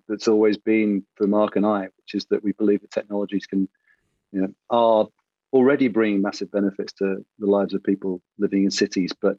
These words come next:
the autonomy and the kinds of technology we're developing can, can accelerate that even further. Um, and the last mile is a big part of that. I think that, you know, the, the obvious benefits of, of last mile autonomous delivery, um, are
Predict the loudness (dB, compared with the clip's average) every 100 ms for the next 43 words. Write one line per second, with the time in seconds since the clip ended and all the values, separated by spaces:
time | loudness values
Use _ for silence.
0 | _ _ _ _ 0 0 2 2 2 4
1 | 2 2 0 -2 -2 -6 -4 -4 0 2
2 | 2 0 0 0 -4 -2 -2 -2 -6 -6
3 | -6 -4 -4 -4 -4 -6 -10 -10 -10 -4
4 | -2 -4 _ _ _ _ _ _ -2 0
5 | 2 -2 -4 0 2 2 2 0 0 0
6 | -2 -4 0 2 2 2 -2 _ -12 -12
7 | -6 -8 _ -6 -2 -2 -4 _ _ _
8 | _ 0 0 0 -2 2 2 2 0 0
9 | 0 -2 2 2 2 _ -6 0 2 2
10 | 0 -2 0 0 -2 -8 -4 -2 -2 0
11 | 2 4 2 2 -2 _ _ _ _ _
12 | _ -4 0 2 0 -2 -6 _ _ -4
13 | 0 2 2